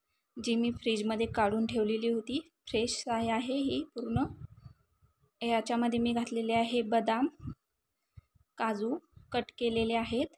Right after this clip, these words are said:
एक दोन एक चमचे बदाम आणि काजू आहेत, सर्व व्यवस्थित मिक्स करून घेतलेलं आहे. बघा, मस्त खूप घट्ट असं मस्त मिश्रण झालेलं आहे त्याचं. तुम्हाला जर पाहिजे असेल तर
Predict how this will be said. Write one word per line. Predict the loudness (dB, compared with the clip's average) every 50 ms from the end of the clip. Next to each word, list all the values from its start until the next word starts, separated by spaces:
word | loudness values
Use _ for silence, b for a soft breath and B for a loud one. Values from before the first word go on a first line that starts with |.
| _ _ _ _ -18 -18 -18 -18 _ _ _ _ _ _ _ _ _ _ _ _ _ -4
एक | -4 -2 -2 -2 2
दोन | 4 4 4 4 2
एक | 0 -2
चमचे | -4 -4 -2 -2 0 0 0 -2 -2 -2
बदाम | -2 -2 0 0 0 0 0
आणि | -2 -2 -4 -4 -4 -4
काजू | -4 -4 -4 -2 -2
आहेत, | 0 0 0 -2 -4 -8
सर्व | -12 -8 -6 -6 -2 -2 -2
व्यवस्थित | 0 0 0 -2 -2 -4 -8 -12 -10 -6
मिक्स | -8 -8 -6 -8 -10
करून | -8 -6 -2 -2 0 0
घेतलेलं | 0 -2 -2 -2 -2 0 0
आहे. | 0 0 0 -2 -2 -2 -6 _ _ _ _ _ _ _ _ _ _ _ _
बघा, | -6 -4 -2 -2 -2 -4 -4 -8 _ _ _ _ _ _ _ _ _ _
मस्त | -4 -4 -4 -4 -6 -10 -12 _ -4 -4 -4 -6 -10 _ _ _ _ _ _ _ _ _ _ _ _ _ _ _ _ -20 -20 -20 -20 _ _ _ _ -20 _ _
खूप | _ -14 -12 -8 -8
घट्ट | -8 -6 -2 -2
असं | -2 -2 -2 -2 0
मस्त | 0 -2 -2 -4 -2
मिश्रण | 0 0 0 0 0 0 0 0
झालेलं | 0 0 0 0 0 0 0
आहे | -2 -2 -2
त्याचं. | -2 -4 -2 -2 -2 -4 -4 -6 _ _ _ _ _ _ _ _ _ _ -20 -20 -20 _ _ _ _ _ _ _ _ _ _ _ _ _ -4
तुम्हाला | -2 0 0 0 0
जर | 0 -2 -4
पाहिजे | -2 -2 -4 -2 0 0 0
असेल | 0 0 -2 -4 -8 -6 -6
तर | -8